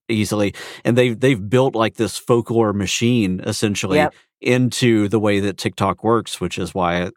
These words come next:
Speaker 1: I think it's so, you know, so prevalent
Speaker 2: Yeah.
Speaker 1: versus some of the others that tends to be more announcement-based type
Speaker 2: Yes.
Speaker 1: of activity and more one-to-many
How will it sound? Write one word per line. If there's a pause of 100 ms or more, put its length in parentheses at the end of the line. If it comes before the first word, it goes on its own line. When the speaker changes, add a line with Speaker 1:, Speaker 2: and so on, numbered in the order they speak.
Speaker 1:
I
think
it's
so, (200)
you
know,
so
prevalent
Speaker 2:
Yeah.
Speaker 1:
versus
some
of
the
others
that
tends
to
be
more (200)
announcement-based (420)
type
Speaker 2:
Yes.
Speaker 1:
of
activity
and
more
one-to-many